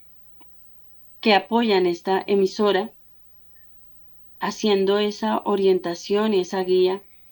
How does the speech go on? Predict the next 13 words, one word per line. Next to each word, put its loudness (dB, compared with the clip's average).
en 2
los 2
diferentes -2
temas -2
que 4
a 2
diario 0
recibimos. -4
Catecismo -4
de -2
la -2
Iglesia -6
Católica, -4